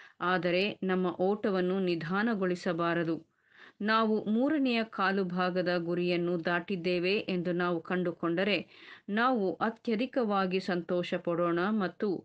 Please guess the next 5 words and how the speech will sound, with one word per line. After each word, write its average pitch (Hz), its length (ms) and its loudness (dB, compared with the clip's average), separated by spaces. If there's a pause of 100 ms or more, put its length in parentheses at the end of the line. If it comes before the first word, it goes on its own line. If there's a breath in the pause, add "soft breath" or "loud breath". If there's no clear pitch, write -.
(280 loud breath)
ಹುರುಪಿನಿಂದ 240 640 0 (180)
ಇನ್ನೂ 214 360 2
ಹೆಚ್ಚು 190 480 -4
ಪ್ರಯಾಸ 185 500 0
ಪಡೋಣ. 170 440 0